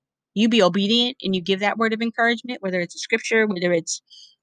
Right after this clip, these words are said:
prayer, or whether it's, "God wanted me to speak this to your life. I pray that you're blessed." You know what I mean? God will ordain you to do that, and he'll leave it where it's at.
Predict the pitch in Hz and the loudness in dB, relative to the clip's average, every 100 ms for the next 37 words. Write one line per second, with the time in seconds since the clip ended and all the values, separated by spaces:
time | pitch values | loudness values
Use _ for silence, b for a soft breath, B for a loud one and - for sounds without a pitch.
0 | - 247 226 226 226 208 180 185 185 170 | -2 4 6 6 6 4 2 2 2 0
1 | - 185 180 180 185 175 185 202 202 - | -2 0 0 -2 -4 -6 -8 -12 -16 -6
2 | 185 - - 185 185 180 180 - 175 175 | -6 -6 -4 -2 0 0 -2 -4 -8 -6
3 | 180 165 - - - - - - 208 196 | -6 -6 -8 -8 -8 -10 -6 0 2 4
4 | 196 202 202 196 B B B B B B | 4 2 2 0 B B B B B B
5 | _ - - 190 202 214 185 180 175 175 | _ -14 -2 2 2 2 0 2 0 -2
6 | 190 _ 180 185 185 190 185 175 196 208 | -8 _ -2 0 2 0 -2 -4 -4 -4
7 | 214 220 - 185 175 180 170 147 165 277 | -2 -2 -4 -8 -8 -8 -10 -8 -10 -8
8 | - | -8